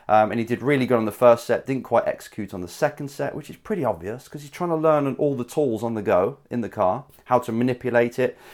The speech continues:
How to get the right tyre pressures, temp-, temperatures on the go while you're doing that one lap. Not easy. Then he went into the race and got better and better. And to be fair,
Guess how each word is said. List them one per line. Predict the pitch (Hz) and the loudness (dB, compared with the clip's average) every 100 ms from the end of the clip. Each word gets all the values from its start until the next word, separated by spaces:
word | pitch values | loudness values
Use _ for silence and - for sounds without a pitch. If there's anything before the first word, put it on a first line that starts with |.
| - | -14
How | 110 | -12
to | 104 | -4
get | 107 - | -2 0
the | |
right | 107 95 - | 2 0 0
tyre | - 120 | 2 2
pressures, | 117 123 107 95 - | 2 -2 -4 -6 -12
temp-, | - 123 - 113 | -6 -6 -6 -10
temperatures | - 120 110 110 113 | -4 -4 -4 -8 -6
on | 107 101 | -6 -6
the | |
go | 92 104 | -2 0
while | 98 98 | 2 2
you're | 92 | -2
doing | 98 95 | -4 -4
that | 98 - | -4 -2
one | 104 101 | -2 2
lap. | 95 87 - _ _ _ _ _ | 0 -2 -6 _ _ _ _ _
Not | 82 85 78 - | -10 -6 -6 -6
easy. | 95 110 101 57 - _ _ - | -10 -10 -10 -10 -10 _ _ 0
Then | 135 | 2
he | |
went | 127 123 | 4 4
into | 117 | 2
the | 113 | -2
race | 110 147 151 - | 6 6 6 0
and | 110 | -4
got | 95 - | -4 6
better | 127 117 101 | 6 6 2
and | 90 | 0
better. | 98 95 | 2 2
And | 90 92 | 0 -6
to | |
be | 85 95 | -10 -8
fair, | - 110 76 - | 0 2 2 -2